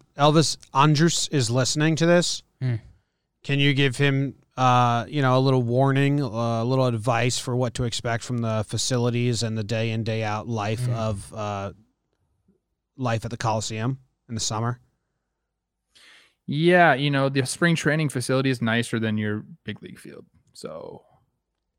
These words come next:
Speaker 3: go ahead and just get ready. It's, it's,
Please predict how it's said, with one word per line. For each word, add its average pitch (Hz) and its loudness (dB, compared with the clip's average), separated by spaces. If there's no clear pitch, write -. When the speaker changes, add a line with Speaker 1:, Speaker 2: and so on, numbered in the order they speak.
Speaker 3:
go 117 -6
ahead 113 -4
and 104 -4
just 170 0
get 247 6
ready. 180 6
It's, - -6
it's, - -6